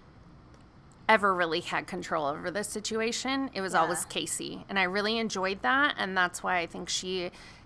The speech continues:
Speaker 1: is a great role model for young girls.
Speaker 2: Yeah, and she also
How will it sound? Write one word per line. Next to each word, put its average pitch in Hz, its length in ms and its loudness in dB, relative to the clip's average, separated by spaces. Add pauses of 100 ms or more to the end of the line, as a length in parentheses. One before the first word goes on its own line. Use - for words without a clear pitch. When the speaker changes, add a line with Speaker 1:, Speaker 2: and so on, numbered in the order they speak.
Speaker 1:
is 175 480 0
a 180 60 -4
great 202 280 2
role 180 300 2
model 170 540 4
for 202 160 -8
young 170 280 0
girls. - 540 -2 (220)
Speaker 2:
Yeah, 254 180 0
and 254 140 -4
she 320 120 -4
also 480 300 -4